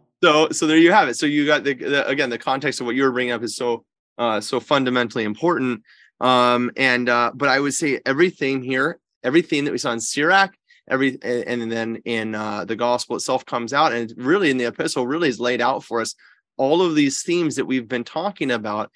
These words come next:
in this trusting in the Lord. Saint Paul knows what's gonna happen to him. Everyone else is being killed all <laughs> around him for being a Christian. It's not gonna be different for him. And yet he trusts in the Lord because he knows that the thing he's trusting in is, is something beyond this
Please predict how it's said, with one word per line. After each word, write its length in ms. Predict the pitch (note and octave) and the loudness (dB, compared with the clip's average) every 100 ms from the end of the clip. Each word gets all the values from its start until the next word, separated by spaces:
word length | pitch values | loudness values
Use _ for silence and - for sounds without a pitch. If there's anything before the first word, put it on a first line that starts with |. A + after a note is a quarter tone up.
| - - - | -20 -16 -6
in 80 | |
this 160 | C3 A#2 | -4 -4
trusting 500 | - D#3 C#3 - C3+ | -2 -2 -2 -2 -2
in 100 | B2+ | -2
the 100 | B2 | -4
Lord. 360 | C#3+ F#3+ A2 - - _ _ | 0 0 0 -4 -18 _ _
Saint 340 | - - E3+ | -4 -2 -2
Paul 260 | - G3 G#3 | 0 0 0
knows 340 | D#3 D#3+ E3 | 0 0 0
what's 120 | C#3 | -2
gonna 200 | - A2 | -4 -6
happen 420 | G2+ A2+ C3+ A2+ F#2+ | -4 -2 -2 -4 -12
to 180 | - - | -14 -14
him. 280 | G2+ C#3+ - _ _ - | -12 -14 -16 _ _ -8
Everyone 320 | F#3+ G3 E3 | -2 2 4
else 180 | F3 D#3+ | 2 2
is 40 | |
being 200 | D#3 A2 | -4 -6
killed 260 | G#2+ B2 G#2+ | -4 -4 -2
all 140 | G#2+ | -4
<laughs> 140 | A2 - | -2 0
around 140 | D3+ | 0
him 100 | A#2+ | 0
for 140 | A2+ | -6
being 220 | A2+ F3 B2+ | -4 -2 -2
a 60 | |
Christian. 460 | - G#2+ A2 C#3+ D3+ | -2 -4 -2 -2 -2
It's 120 | C3 | -2
not 120 | D3+ | -2
gonna 140 | E3 C#3 | -2 -2
be 140 | C3 | -2
different 360 | A2+ B2+ D3 A2+ | -2 -4 -4 -6
for 120 | G#2+ | -6
him. 400 | B2 C3 F2+ C#3+ _ - - _ | -2 -2 -4 -10 _ -20 -20 _
And 220 | C3 C3 | -4 -2
yet 300 | B2+ E3+ G3+ - _ _ _ _ | 2 2 2 -4 _ _ _ _
he 400 | - D3+ C#3 C#3+ D3+ _ | -8 -4 -2 -4 -8 _
trusts 300 | - C#3 - | 0 0 0
in 60 | C3 | -2
the 80 | |
Lord 220 | C#3+ G3+ C3 | 2 2 2
because 160 | A#2+ | -2
he 120 | B2 | -2
knows 460 | B2 C3 F3 F3+ C3+ | 0 2 4 4 2
that 240 | B2+ B2 - _ _ | 0 0 -4 _ _
the 80 | B2+ | -8
thing 220 | B2 D#3 | -2 0
he's 160 | C#3 A#2+ | 0 -4
trusting 440 | - F3+ - C#3 | 0 0 0 -2
in 220 | A#2+ A#2+ A#2 | -2 -4 -4
is, 360 | B2+ B2 A2 - - | -2 -2 -2 -8 -6
is 160 | B2+ | -4
something 340 | - A#2+ A#2+ G#2+ | -4 -4 -4 -4
beyond 640 | A#2+ G#2 C#3 F3 G#3 F3+ | -4 -2 0 2 2 0
this 400 | C3 B2+ - | -2 -2 -2